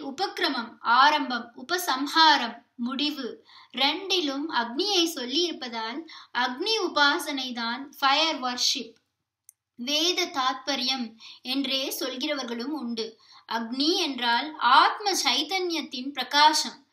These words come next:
சத்திய தத்துவத்தை பற்றிய அறிவொளி என்றால் இதுவும் சரிதான். ரிக்வேதத்தின் கடைசி சூக்தம் அக்னியை பற்றியதாக இருந்தாலும் அதில்தான் இப்போது தேசிய கீதம், national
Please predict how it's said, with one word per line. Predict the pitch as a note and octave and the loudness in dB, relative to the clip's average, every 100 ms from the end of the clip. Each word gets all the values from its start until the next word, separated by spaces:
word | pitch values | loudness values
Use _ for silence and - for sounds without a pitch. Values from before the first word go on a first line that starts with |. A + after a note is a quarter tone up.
| _ _ - | _ _ -2
சத்திய | C#4+ C#4+ C#4+ G#4 G#4 | 0 0 -2 -4 -2
தத்துவத்தை | D4+ C4+ F4 F4+ - D#4+ | -4 -4 -4 -4 -4 -8
பற்றிய | D4+ B3 A#3+ B3+ D4+ A#3 | -6 -10 -10 -6 -2 0
அறிவொளி | A#3+ C#4+ D#4+ D#4 D4+ E4 | 0 0 -2 -2 0 -2
என்றால் | C#4 A#3 A3+ A3 C4+ F4 _ - D4 | -4 -6 -4 -4 -6 -8 _ -12 -8
இதுவும் | E4 D#4 E4+ | -6 -6 -6
சரிதான். | G#4+ D4 B3 A#3+ A3+ - - _ _ - | -6 -6 -6 -6 -8 -10 -20 _ _ -14
ரிக்வேதத்தின் | C#4 B3+ F#4+ F#4 D4+ D4+ B3+ B3 | -14 -4 -4 -2 -4 -6 -8 -4
கடைசி | A#3+ B3 D#4+ G4 G#4 G#4 | -2 0 -2 -4 -6 -6
சூக்தம் | D#4+ C#4 - B3 B3+ C#4+ | -6 -8 -10 -8 -8 -4
அக்னியை | A#3+ A#3 E4 F#4+ | -4 -2 -4 -4
பற்றியதாக | F#4 D4 - C#4 B3+ B3+ B3+ F4 D4+ | -2 -4 -4 -8 -4 -4 -2 -4 -6
இருந்தாலும் | A#3+ D4+ D#4 B3+ A3+ A3+ C4 - - - - | -8 -2 2 2 0 -8 -14 -14 -20 -12 -6
அதில்தான் | A#3 A#3 G4 D#4 C4 B3 C#4+ | -4 -2 -4 -2 -2 0 -2
இப்போது | D4 C#4 C#4+ C4 C#4 B3 | -8 -10 -8 -8 -10 -8
தேசிய | C4 D4 - F#4+ D4 | -6 -4 -2 -4 -4
கீதம், | B3+ B3+ A#3+ G#3 - - - - | -6 -8 -10 -14 -16 -20 -20 -2
national | C4 C#4+ G4+ - F4 D#4+ | 4 6 6 2 0 2